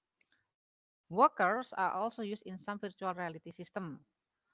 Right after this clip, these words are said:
Walker are similar to treadmills, ya. Walker juga kita udah bahas, walker itu semacam treadmill, ya, yang dipakai di virtual reality, ya. Jadi kalau Anda,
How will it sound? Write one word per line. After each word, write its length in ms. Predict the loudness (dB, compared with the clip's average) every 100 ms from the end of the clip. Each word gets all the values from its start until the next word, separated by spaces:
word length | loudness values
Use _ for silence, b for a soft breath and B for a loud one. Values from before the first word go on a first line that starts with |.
| _ -4
Walker 320 | -2 0 2
are 160 | 2 0
similar 400 | -2 -6 -6 -6
to 80 | -8
treadmills, 640 | -8 -10 -8 -10 -12 -20 _
ya. 320 | -14 -8 -8 -8
Walker 480 | -6 -6 -4 -6 -6
juga 400 | -10 -8 -6 -6 -8 _ _
kita 160 | _ -6
udah 140 | -6 -6
bahas, 480 | -4 -2 -2 -4
walker 320 | -12 -10 -10 -10
itu 80 |
semacam 540 | -12 -8 -8 -6 -8 -6
treadmill, 480 | -8 -4 -2 -2 -2 _ _ _ _ -16
ya, 220 | -12 -10 -10 b b b b _
yang 240 | -10 -8 -8
dipakai 400 | -6 -4 -4 -8
di 140 | -8
virtual 340 | -8 -4 -2 0
reality, 500 | -2 -4 -4 -4 -6 -12
ya. 160 | -12 -8
Jadi 140 | -4
kalau 160 | -2 0
Anda, 400 | 0 2 0